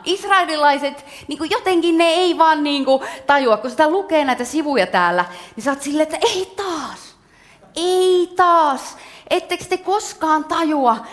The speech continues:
mikä teille on parasta? No eihän ne. Vanhan testamentin profeetat puhuukin israelaista uppiniskasena, paatuneena kansana.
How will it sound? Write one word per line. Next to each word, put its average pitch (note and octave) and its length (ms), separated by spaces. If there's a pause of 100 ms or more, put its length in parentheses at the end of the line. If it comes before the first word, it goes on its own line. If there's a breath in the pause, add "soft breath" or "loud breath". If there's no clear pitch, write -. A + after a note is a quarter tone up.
(120)
mikä C#4 540 (280 loud breath)
teille G3+ 640 (160 loud breath)
on F4 300
parasta? D#4 760 (1800)
No F#3+ 100
eihän F#3+ 400
ne. G3 80 (2750 soft breath)
Vanhan C#4+ 280
testamentin A#3 500
profeetat A3 680
puhuukin G3 760
israelaista F#3 800
uppiniskasena, G3+ 1080 (320)
paatuneena F#3+ 880
kansana. E3+ 460